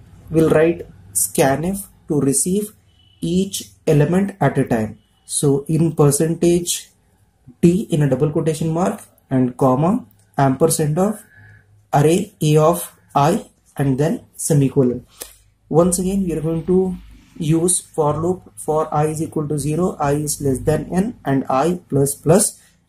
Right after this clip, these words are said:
And now we are going to perform the sum, that is, we'll write sum is equal to sum plus A of I and put semicolon.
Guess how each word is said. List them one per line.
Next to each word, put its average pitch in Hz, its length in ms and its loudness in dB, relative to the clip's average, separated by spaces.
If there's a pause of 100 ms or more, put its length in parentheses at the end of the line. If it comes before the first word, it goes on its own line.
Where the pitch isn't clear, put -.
And 143 200 -2
now 160 340 -2 (340)
we 156 100 2
are 160 80 6
going 170 280 0
to 214 280 -2 (220)
perform 170 540 2 (340)
the 143 100 4
sum, 147 580 0 (360)
that 147 180 2
is, 214 440 0
we'll 147 140 0
write 156 380 -2
sum 160 440 -2
is 165 280 -2
equal 139 420 0
to 220 300 -2 (460)
sum 175 600 -2 (120)
plus 180 520 0 (360)
A 147 140 4
of 151 400 0 (380)
I 127 260 0 (760)
and 156 280 -4
put - 280 -2
semicolon. 135 720 0